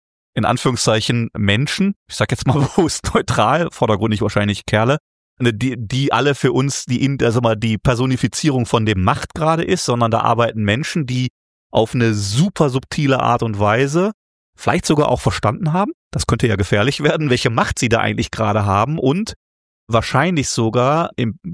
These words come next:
sag mal, sogar auch, wenn sie das dann so realisiert haben, wissen, dass die gar nicht da draußen rumschreien müssen, sondern irgendwie so,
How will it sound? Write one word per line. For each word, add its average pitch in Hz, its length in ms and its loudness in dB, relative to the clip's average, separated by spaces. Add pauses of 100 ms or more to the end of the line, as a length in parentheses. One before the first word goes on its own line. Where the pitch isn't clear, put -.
sag 123 180 2
mal, 120 180 0 (260)
sogar 135 340 2
auch, 113 200 -2
wenn 123 160 2
sie 139 120 0
das 123 160 -2
dann 120 160 0
so 117 100 2
realisiert 110 600 0
haben, 110 300 0
wissen, 143 500 -2
dass - 180 -2
die 98 140 -4
gar 107 160 0
nicht 107 160 -4
da 107 40 2
draußen 98 320 -2
rumschreien 98 600 0
müssen, 104 280 -2
sondern 107 260 0
irgendwie 117 240 0
so, 117 320 2